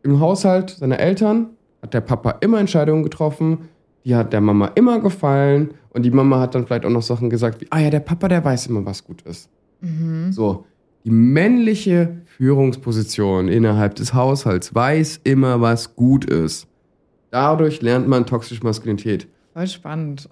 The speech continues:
Speaker 1: Der
Speaker 2: Okay.
Speaker 1: Vater, der immer entscheidet. Der Vater, der immer sagt, „Wir machen das und es gefällt euch.“ Und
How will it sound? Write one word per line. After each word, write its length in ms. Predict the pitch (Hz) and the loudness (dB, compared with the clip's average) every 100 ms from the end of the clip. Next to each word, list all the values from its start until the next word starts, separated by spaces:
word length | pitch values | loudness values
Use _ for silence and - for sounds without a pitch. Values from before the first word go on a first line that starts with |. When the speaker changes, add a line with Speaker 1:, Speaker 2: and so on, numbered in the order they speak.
| - | -6
Speaker 1:
Der 80 | 120 | -4
Speaker 2:
Okay. 80 | |
Speaker 1:
Vater, 380 | 139 143 214 175 | 0 0 2 2
der 160 | 131 - | 0 2
immer 240 | 135 135 | 2 2
entscheidet. 640 | 120 113 117 113 98 90 | 0 -2 -2 -2 -2 -4
Der 100 | 101 | -6
Vater, 320 | 95 131 135 131 | -6 -4 -2 -2
der 140 | 123 | 0
immer 220 | 131 123 | 0 0
sagt, 260 | 117 113 113 | 0 -2 -2
„Wir 140 | 131 | -2
machen 280 | 120 117 110 | -2 -2 -2
das 340 | 113 180 - _ _ | -2 -2 -6 _ _
und 120 | 123 | -6
es 100 | 113 | -4
gefällt 480 | - - 120 117 110 | -6 -8 -4 -2 -2
euch.“ 260 | 71 85 - _ | -4 -6 -8 _
Und 300 | - 127 - | -6 -4 -4